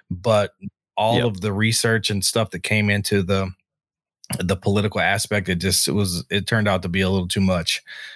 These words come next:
Speaker 1: And, um, it
Speaker 2: Oh, f-,
Speaker 1: I, I,
Speaker 2: I can
Speaker 1: I
Speaker 2: imagine.
Speaker 1: can applaud people that, that, that do that as a podcast every single week, because to be able to maintain your sanity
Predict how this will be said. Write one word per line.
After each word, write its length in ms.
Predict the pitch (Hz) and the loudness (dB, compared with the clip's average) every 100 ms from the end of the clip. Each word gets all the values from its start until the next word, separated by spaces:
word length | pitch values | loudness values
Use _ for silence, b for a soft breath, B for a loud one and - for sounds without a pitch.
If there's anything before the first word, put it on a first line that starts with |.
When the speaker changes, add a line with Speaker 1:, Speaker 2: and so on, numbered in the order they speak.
| B B | B B
Speaker 1:
And, 340 | - 98 98 | -2 0 2
um, 380 | 98 92 92 90 | 2 2 0 -2
it 180 | 92 101 - _ _ - - | -2 -4 -6 _ _ -20 -8
Speaker 2:
Oh, 220 | 214 160 | -2 0
f-, 480 | 82 - - - - - B B B B - | 0 -6 -16 -18 -20 -18 B B B B -6
Speaker 1:
I, 140 | 110 101 | -4 -2
I, 80 | 104 - - 71 | -4 -6 -12 -10
Speaker 2:
I 40 | 73 | -6
can 140 | - | -4
Speaker 1:
I 40 | 87 | -2
Speaker 2:
imagine. 320 | 95 92 147 | 0 0 0
Speaker 1:
can 120 | 151 | 0
applaud 440 | 131 135 139 143 | -2 0 0 0
people 260 | 135 151 143 | 0 -2 0
that, 240 | 127 104 98 | -2 -2 0
that, 280 | 107 90 - | -2 -2 0
that 220 | 107 90 | -2 0
do 160 | 107 123 | -2 0
that 300 | 131 135 - | 0 -2 -2
as 220 | 104 113 | -2 0
a 60 | 110 | -2
podcast 600 | 104 117 120 131 127 127 - | 0 0 0 0 0 0 -2
every 200 | 117 113 | -2 0
single 300 | 107 120 113 | 2 2 2
week, 280 | 107 127 131 | 2 0 0
because 500 | 107 101 110 107 - | -4 0 2 2 0
to 80 | 104 | 0
be 80 | 95 | 0
able 140 | 110 | 2
to 80 | 107 | 2
maintain 480 | 101 107 107 120 113 | 2 2 2 2 2
your 100 | 98 | 0
sanity 600 | - 113 117 120 135 | 0 0 2 2 0